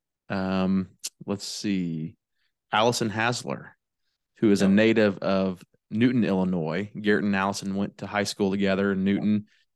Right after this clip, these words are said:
Speaker 1: and she now owns a, a property management, short-term rental management company called Southern Illinois Vacation Rentals.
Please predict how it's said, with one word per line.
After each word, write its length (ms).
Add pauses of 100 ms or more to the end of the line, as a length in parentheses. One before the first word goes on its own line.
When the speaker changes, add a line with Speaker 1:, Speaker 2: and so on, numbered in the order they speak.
(120)
Speaker 1:
and 140
she 180
now 360
owns 560
a, 380 (120)
a 280 (300)
property 580
management, 560
short-term 600
rental 320
management 440
company 360
called 300
Southern 320
Illinois 420
Vacation 520
Rentals. 500